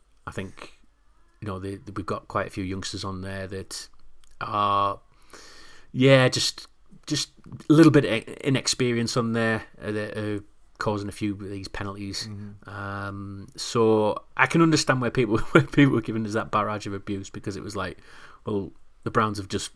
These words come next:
Speaker 1: racked up twenty-one points on us." But I think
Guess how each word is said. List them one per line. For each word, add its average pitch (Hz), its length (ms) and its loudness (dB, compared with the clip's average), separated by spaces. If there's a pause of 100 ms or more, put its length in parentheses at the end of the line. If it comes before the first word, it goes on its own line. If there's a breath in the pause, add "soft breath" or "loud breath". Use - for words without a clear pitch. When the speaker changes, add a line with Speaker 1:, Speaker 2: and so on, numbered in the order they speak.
(100)
Speaker 1:
racked 107 260 -4
up 95 140 -6
twenty-one 98 340 -4
points 104 320 -4
on 73 80 -10
us." 87 100 -12
But - 260 -2 (640 loud breath)
I - 60 -6
think 127 180 -2